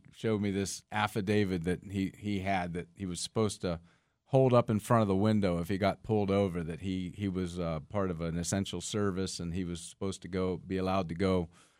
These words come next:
where he needed to go. I, you know, it's just, it's hard to remember sometimes just how ridiculous the whole thing was at the beginning.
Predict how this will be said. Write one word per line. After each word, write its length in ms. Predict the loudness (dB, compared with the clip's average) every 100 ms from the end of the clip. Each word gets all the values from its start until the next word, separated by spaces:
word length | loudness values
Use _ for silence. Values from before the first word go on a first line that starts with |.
| _
where 200 | 4 4
he 60 | 4
needed 320 | 2 0 -4
to 80 | -2
go. 260 | 0 0 -2
I, 120 | -6 -10
you 200 | -10 -8
know, 100 | -6 -6
it's 120 | -4
just, 240 | -6 -6 _
it's 220 | -8 -4
hard 240 | -2 -2 -2
to 40 |
remember 540 | -2 0 2 2 0 -2
sometimes 540 | -6 -4 -4 -4 -4
just 200 | -6 -4
how 180 | -4 -2
ridiculous 840 | -4 -4 -2 -2 -4 -6 -6 -8 -14 _ _ _
the 80 | -4
whole 200 | -2 -2
thing 280 | -4 -4 -2
was 300 | 0 0 -4
at 100 | -10
the 80 | -12
beginning. 540 | -8 -6 -6 -6